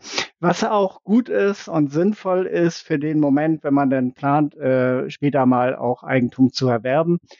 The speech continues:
Aber heute würde ich sagen, auch gerade in der jetzigen Situation, weil Zinsen und Mieten gerade so sich entwickelt haben, wie sie sich gerade entwickelt haben, dass man gar nicht früh genug damit anfangen kann. Und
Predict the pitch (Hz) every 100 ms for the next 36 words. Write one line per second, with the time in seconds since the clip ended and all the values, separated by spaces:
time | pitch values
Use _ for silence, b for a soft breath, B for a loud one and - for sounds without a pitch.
0 | b b b b _ _ _ _ 160 165
1 | 147 139 208 220 185 180 165 151 147 147
2 | 139 131 - 143 - 147 170 160 143 143
3 | 170 170 - 143 143 135 131 113 143 139
4 | 107 139 151 147 147 - _ - 160 160
5 | 139 131 135 123 156 160 175 160 143 127
6 | 123 135 151 147 139 131 135 143 151 135
7 | 143 147 131 156 147 131 151 139 131 226
8 | 202 139 131 123 123 120 110 127 - 123
9 | 117 117 117 - B B B B _ 151
10 | - 156 151 139 156 175 180 - 185 175
11 | 175 165 - 160 147 147 147 143 - 147
12 | 117 123 127 139 _ _ 139 147 160 -
13 | -